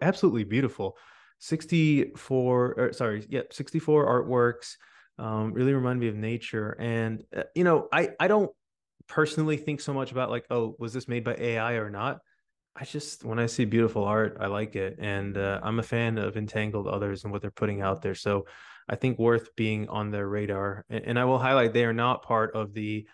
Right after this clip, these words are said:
Bright Moments lineup in Tokyo, but, um, still think they're talented and it's beautiful art. So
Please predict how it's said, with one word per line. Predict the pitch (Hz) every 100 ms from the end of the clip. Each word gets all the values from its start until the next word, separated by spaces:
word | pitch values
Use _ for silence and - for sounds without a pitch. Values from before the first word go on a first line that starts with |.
| _ _ -
Bright | 107 104 107 104
Moments | 107 107 107 104 101 - - _ _ -
lineup | 104 101 98 95 92 - -
in | 104 98
Tokyo, | 92 113 101 - 92 90 -
but, | - 95 95 _ _ _ _ _ _ _ -
um, | 101 95 92 -
still | - 110
think | 104 104 98
they're | 101
talented | 101 - 101 101 - 92
and | 95
it's | 92
beautiful | - 98 - -
art. | 98 95 -
So | 95 98